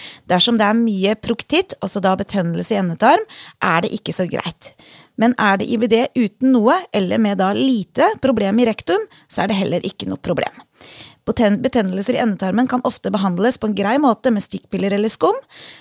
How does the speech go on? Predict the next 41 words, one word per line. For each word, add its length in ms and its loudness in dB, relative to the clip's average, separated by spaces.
så 240 2
om 180 0
du 120 2
har 260 2
mye 160 2
betennelse, 640 0
så 80 -4
bør 320 -2
du 100 2
absolutt 480 -2
snakke 260 -2
med 300 0
behandlende 480 -2
lege 380 -2
og 80 -6
få 160 -2
hjelp 160 -4
først. 460 -2
Men 220 0
om 180 2
alt 380 2
er 240 -2
under 160 0
kontroll, 400 -4
Tone, 240 -2
hva 140 2
tenker 380 -6
du 40 -8
er 80 -2
gode 240 -4
tips 400 -6
for 160 -4
en 240 -2
som 220 -6
kanskje 320 -6
har 160 -6
lyst 320 -4
til 80 -4
å 80 -4
prøve, 300 2
men 300 -4